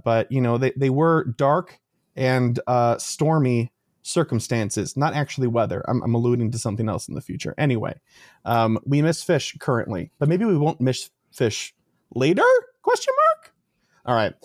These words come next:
Anyway, uh, enough beating around the bush. Let's get started here. We need to go over some goals, Kyle, that you and I set just a couple of days ago. And DeFi, I'm interested to hear what sort of goals you've got going on right now. So we'll knock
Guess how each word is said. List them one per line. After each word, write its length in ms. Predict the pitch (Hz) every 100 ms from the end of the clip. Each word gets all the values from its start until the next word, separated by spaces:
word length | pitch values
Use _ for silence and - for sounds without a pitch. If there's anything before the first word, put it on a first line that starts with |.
| - -
Anyway, 540 | 208 214 147 127 123 - _ -
uh, 260 | 165 165
enough 300 | 185 254 233
beating 200 | 254 247
around 160 | 226 220
the 60 | 196
bush. 300 | 214 196 226
Let's 160 | 254
get 160 | 302 262
started 460 | - 226 269 311 196
here. 280 | - 196
We 220 | 165 240 370
need 160 | 226 -
to 100 | 165
go 280 | 170 185
over 200 | 170 170
some 300 | 165 - 175
goals, 380 | 135 196 208 151
Kyle, 260 | - 151 151
that 100 | 147
you 180 | 135 202
and 100 | 277
I 80 | 214
set 380 | - 190 - _ _ _
just 240 | - 196 196
a 40 |
couple 300 | - 190 185
of 120 | 151
days 300 | 165 165 170
ago. 420 | 156 135 143 139 -
And 440 | 139 131 131 123 123 _ _ - 135
DeFi, 420 | 175 196 190 160
I'm 460 | 139 139 139 131 -
interested 500 | 196 214 175 - 165
to 60 | 143
hear 500 | - - 160 127 120 _ _ -
what 160 | 202
sort 180 | - 269
of 140 | 220 147
goals 400 | 160 160 147 151
you've 160 | 208
got 240 | 170 139 -
going 220 | 131 127
on 260 | 120 117 -
right 280 | 123 117 -
now. 320 | 123 113 98
So 300 | - 120 - _ _
we'll 120 | 180
knock 220 | 226 254